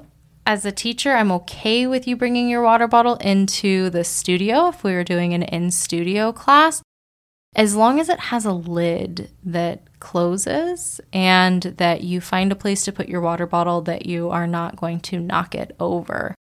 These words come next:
Um, one of my personal pet peeves as a Pilates teacher now is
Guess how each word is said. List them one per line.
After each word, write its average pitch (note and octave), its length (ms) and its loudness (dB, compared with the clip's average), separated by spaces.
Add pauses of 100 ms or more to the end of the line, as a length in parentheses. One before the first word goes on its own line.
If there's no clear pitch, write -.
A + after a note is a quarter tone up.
(300)
Um, E3 340 -4
one F3+ 140 2
of F3+ 60 2
my E3+ 140 2
personal F3 520 -2
pet F3 200 0
peeves D#3+ 320 -4
as D#3+ 220 -4
a - 120 -6
Pilates F3 420 -6
teacher A3 360 -4
now E3+ 300 0
is E3 320 -4